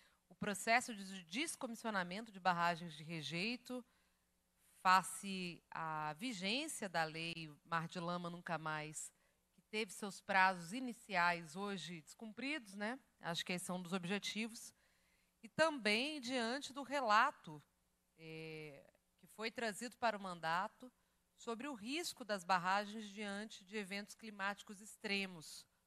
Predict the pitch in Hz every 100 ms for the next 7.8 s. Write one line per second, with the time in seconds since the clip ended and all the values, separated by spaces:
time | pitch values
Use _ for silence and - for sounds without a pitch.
0 | _ 185 180 180 185 190 175 185 180 160
1 | - 185 196 185 - 196 196 196 196 233
2 | - - 190 180 - 170 175 180 175 -
3 | 185 160 160 _ _ _ _ _ - 160
4 | - 196 - 208 196 196 208 202 190 202
5 | 208 202 180 147 _ _ _ 202 262 262
6 | 202 208 165 160 147 - - 196 220 214
7 | 208 185 170 - 151 147 - 147